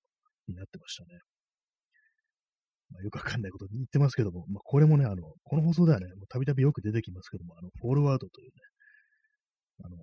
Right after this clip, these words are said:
核戦争後のアメリカを舞台にしたアールピージーのネタなんですけども、ちょっと知らない方すみませんという感じですね。完全にこう、知ってる者同士のね、オタクの会話になってしまいましたけども、たびたびこの放送ではね、こう、そういうことがありますね。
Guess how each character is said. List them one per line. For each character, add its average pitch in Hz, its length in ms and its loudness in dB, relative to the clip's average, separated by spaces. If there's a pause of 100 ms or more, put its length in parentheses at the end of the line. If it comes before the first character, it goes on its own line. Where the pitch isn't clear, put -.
(120)
核 - 200 -20
戦 135 160 0
争 127 220 0
後 123 160 0
の 113 640 -2
ア 113 60 -8
メ 110 80 -2
リ 113 60 -2
カ 117 100 -4
を 107 40 -2
舞 113 100 -2
台 95 120 -6
に 85 100 -18
し - 120 -16
た 90 80 -20 (260)
ア 92 120 -10
ー - 20 -4
ル 104 100 -6
ピ 110 120 -4
ー 98 40 -4
ジ 98 100 -10
ー 90 60 -8
の 80 80 -14 (440)
ネ 98 100 -6
タ 107 80 -4
な 104 100 -6
ん 90 40 -8
で 85 80 -16
す - 100 -20
け - 60 -18
ど - 80 -20
も、 - 60 -20 (160)
ち - 80 -20
ょ - 200 -20
っ - 20 -20
と - 80 -20 (100)
知 - 140 -10
ら 127 60 2
な 135 80 4
い 127 40 2
方 120 120 0
す - 140 -8
み 113 80 2
ま 107 60 -2
せ 120 100 -4
ん 104 40 -4
と 87 60 -10
い - 40 -20
う - 20 -20
感 - 160 -20
じ - 60 -20
で - 80 -20
す - 100 -20
ね。 - 60 -20 (120)
完 110 120 -6
全 107 120 -4
に 104 60 -4
こ 92 360 -12
う、 - 40 -20 (340)
知 - 140 -12
っ - 40 -20
て 139 80 2
る 123 60 4
者 123 160 2
同 117 140 2
士 - 160 -8
の 90 80 -16
ね、 - 140 -20
オ 104 100 -12
タ 117 100 -6
ク 113 80 -4
の 110 60 0
会 110 180 -4
話 107 100 0
に 104 60 -2
な 101 80 -4
っ - 20 -6
て - 80 -16
し - 100 -14
ま 87 60 -14
い 87 40 -18
ま 87 60 -20
し - 80 -16
た 90 60 -16
け 87 80 -20
ど - 80 -20
も、 160 160 -20 (480)
た 120 100 -8
び 120 60 -6
た 123 100 0
び 113 80 0
こ - 140 -4
の 110 80 -2
放 107 100 -4
送 107 140 -6
で 104 100 -6
は 90 60 -8
ね、 80 40 -20 (140)
こ - 120 -20
う、 - 120 -20 (500)
そ - 180 -10
う - 20 -4
い 95 40 -10
う 95 40 -8
こ 90 60 -10
と - 40 -20
が - 40 -20
あ 87 40 -18
り 90 60 -18
ま - 100 -20
す - 140 -20
ね。 - 60 -20